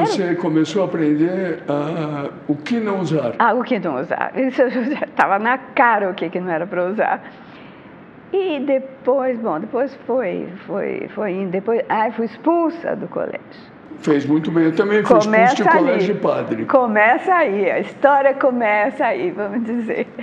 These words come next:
Speaker 1: Você foi, o que que de muito bom você fez que foi expulsa?
Speaker 2: Então, é
Speaker 1: Porque eu bati num padre,
Speaker 2: <laughs>
Speaker 1: aí fui expulso.
Speaker 2: Muito justo.
Speaker 1: E não foi, viu?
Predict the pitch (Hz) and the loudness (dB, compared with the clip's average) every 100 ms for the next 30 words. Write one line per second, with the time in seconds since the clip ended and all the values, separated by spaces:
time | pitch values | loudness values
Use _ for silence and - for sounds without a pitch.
0 | - - 190 175 208 214 - 151 151 226 | -14 -6 -2 0 2 0 0 0 0 -2
1 | 208 - 175 139 165 147 196 185 160 139 | -2 -4 -4 -2 -2 -2 -2 -2 -4 0
2 | 156 147 135 135 147 - 156 147 - 156 | 2 2 -2 -4 -4 -2 0 0 -2 -4
3 | 156 143 - - 254 - 302 320 359 - | -2 -2 -4 -8 -8 -4 0 0 0 2
4 | 262 208 165 - - - 240 226 196 190 | 2 4 0 -6 -6 0 2 4 2 4
5 | 214 202 - 226 226 190 151 139 - 165 | 2 2 0 0 0 0 0 0 -2 -2
6 | - - - - - - 269 262 - 277 | 0 0 -4 -14 -18 -4 0 2 0 0
7 | - 190 - 170 147 - - - - - | 0 -2 -2 -4 -4 -6 -12 -14 -18 -20
8 | - - - - - - - 175 151 135 | -20 -20 -20 -20 -20 -16 -8 -4 -4 -4
9 | 208 196 202 - - - - - - - | -2 0 0 0 -12 -14 -16 -16 -20 -20
10 | - - - - 254 240 233 247 202 202 | -18 -18 -18 -8 -2 2 2 2 0 0
11 | 185 156 123 143 | 2 2 2 -2